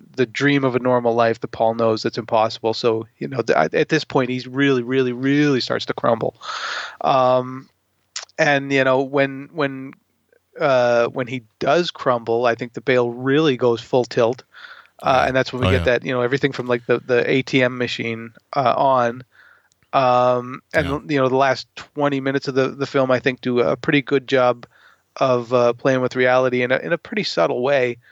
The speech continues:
Speaker 2: Yeah.
Speaker 1: Uh, and I think that it makes the, the ending a little bit, uh, or I should say that much more, uh, horrifying, because I think that ultimately at the end of the day,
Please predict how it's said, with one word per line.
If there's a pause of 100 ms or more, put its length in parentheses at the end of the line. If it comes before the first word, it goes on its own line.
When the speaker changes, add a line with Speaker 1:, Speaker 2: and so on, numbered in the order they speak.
(180)
Speaker 2:
Yeah.
Speaker 1:
Uh,
and
I
think
that
it
makes
the, (120)
the
ending (100)
a
little
bit, (320)
uh, (640)
or
I
should
say
that
much
more,
uh,
horrifying,
because (520)
I
think
that
ultimately
at
the
end
of
the
day,